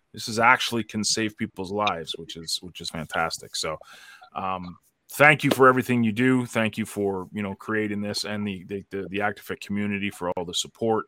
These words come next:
and, uh, uh, looking forward to the, to the V R game. Just don't put the headset on that kills you if you, if you,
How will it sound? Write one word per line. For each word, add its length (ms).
and, 140
uh, 200
uh, 240
looking 240
forward 460
to 120
the, 120
to 140
the 100
V 160
R 180
game. 260
Just 220
don't 320
put 200
the 100
headset 440
on 220
that 140
kills 300
you 160
if 140
you, 160
if 220
you, 180